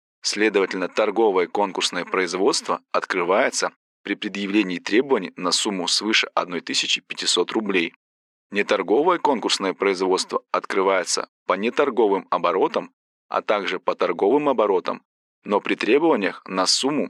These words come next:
не достигающей одной тысячи пятисот рублей.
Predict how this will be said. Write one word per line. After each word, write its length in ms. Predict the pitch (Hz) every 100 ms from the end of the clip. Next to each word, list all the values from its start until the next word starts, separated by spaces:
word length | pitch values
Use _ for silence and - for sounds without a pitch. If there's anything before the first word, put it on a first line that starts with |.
| -
не 160 | 92
достигающей 720 | 90 95 - 95 98 92 - -
одной 280 | - 90 90
тысячи 420 | 87 - - -
пятисот 640 | 165 - - 101 95 95 -
рублей. 460 | 107 87 85 85